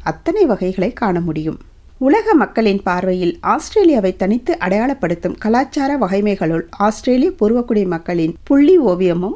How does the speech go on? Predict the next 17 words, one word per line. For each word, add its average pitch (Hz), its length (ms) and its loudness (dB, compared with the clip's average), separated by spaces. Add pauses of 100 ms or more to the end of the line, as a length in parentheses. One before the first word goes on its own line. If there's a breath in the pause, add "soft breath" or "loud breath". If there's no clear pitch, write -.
ஒன்று. 160 360 -2 (500 soft breath)
ஆஸ்திரேலிய 190 520 0
புள்ளி 196 340 -4
ஓவியங்கள் 196 580 0 (260)
இன்று 262 380 2 (100)
உலகம் 277 400 2
முழுவதும் 180 500 0
பிரசித்தி 247 440 -4
பெற்று 147 300 -4
விளங்குகின்றன. 165 760 -2 (640 soft breath)
பார்ப்பதற்கு 269 800 0 (100)
சாதாரணமாய் 196 800 0
புள்ளிகள், 180 580 0
வட்டங்கள், 175 640 -4
கோடுகள் 226 580 0
என்று 196 320 -2
தோன்றினாலும் 180 760 -4